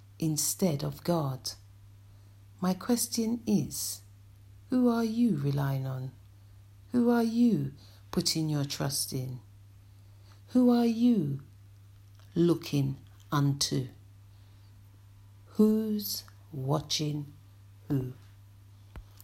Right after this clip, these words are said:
I pray that God will send a seer, a prophet into your life to speak and remind you of a truth that you may have forgotten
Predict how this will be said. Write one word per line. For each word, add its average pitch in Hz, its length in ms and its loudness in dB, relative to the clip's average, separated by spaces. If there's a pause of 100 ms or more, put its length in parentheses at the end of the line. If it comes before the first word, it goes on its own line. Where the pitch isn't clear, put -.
(400)
I 147 80 -2
pray 151 280 0
that 170 200 -2
God 196 240 2
will 160 80 -2
send 175 340 0
a 185 60 -2
seer, 160 580 0 (300)
a 202 60 -6
prophet - 500 -2
into 180 300 0
your 190 120 4
life 185 380 0
to 165 100 -4
speak - 640 -2 (240)
and 165 160 4
remind 185 500 4
you 151 80 0
of 156 140 -2
a 170 40 0
truth - 580 -2 (1000)
that 143 300 0
you 170 140 2
may 165 280 2
have 151 260 -4
forgotten 139 760 -4